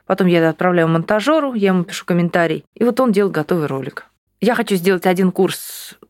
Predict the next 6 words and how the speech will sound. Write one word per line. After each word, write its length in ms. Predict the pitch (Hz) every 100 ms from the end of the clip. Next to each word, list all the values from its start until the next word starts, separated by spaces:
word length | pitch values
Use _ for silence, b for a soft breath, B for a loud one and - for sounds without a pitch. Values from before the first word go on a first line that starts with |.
| _ -
э, 500 | 147 147 147 147 151 - -
ну, 100 | 160 175
может, 220 | 160 -
на 40 |
каком-нибудь 420 | 160 156 156 147 -
гет-курсе, 600 | 147 - 220 - -